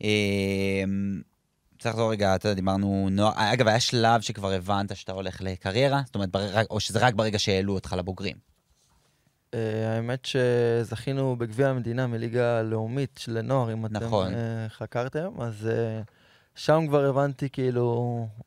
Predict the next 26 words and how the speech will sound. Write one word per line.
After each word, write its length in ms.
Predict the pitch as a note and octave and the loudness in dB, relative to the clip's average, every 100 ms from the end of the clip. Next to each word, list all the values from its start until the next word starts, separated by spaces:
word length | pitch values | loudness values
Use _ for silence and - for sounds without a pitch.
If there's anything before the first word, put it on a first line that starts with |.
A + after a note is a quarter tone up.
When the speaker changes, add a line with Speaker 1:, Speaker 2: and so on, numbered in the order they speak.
| _ - | _ -4
Speaker 2:
וואו, 300 | A2+ B2 A#2 | 2 2 2
עשינו 300 | - B2 B2 | -2 -4 -2
משהו 260 | B2+ C3+ | -2 -2
גדול, 540 | A#2+ A2+ B2+ D#3 F#3 F3 - _ _ _ _ _ - - | -2 0 4 4 2 -2 -12 _ _ _ _ _ -8 -2
אה, 420 | A#2 A#2+ A#2+ A#2 | 2 2 2 2
אפשר 340 | A2 - C3+ | 0 0 2
למנף 480 | C#3+ C#3 C3 C3+ - | 2 0 -2 -4 -4
את 120 | C#3 | -4
זה, 220 | C3+ C#3 C3+ | 0 0 0
אני 100 | A2+ | -2
יכול 240 | G2+ C3+ | 0 0
למנף 380 | C3+ C3 C3+ - | 0 -2 -2 -2
את 80 | B2+ | -2
זה, 120 | C3 | -2
צריך 320 | - A#2+ B2 | -2 -4 -2
למנף 340 | C#3 C#3+ C#3+ | -2 -2 -2
את 120 | D3+ C#3+ | -2 0
זה, 200 | E3 E3 | 0 0
ואני 500 | A#2 A#2 A#2 A2+ A2+ | -2 -2 -2 -2 -2
רוצה 280 | A2+ - C3+ | -2 0 0
ללכת 200 | C3 - | 0 -4
על 100 | B2 | -2
זה 160 | A#2 | 2
עד 80 | B2 | 2
הסוף. 460 | A#2+ - G#2+ - - _ | 0 -4 -8 -8 -20 _
כי 440 | - A#2 A#2+ A#2+ | -6 -4 -2 -4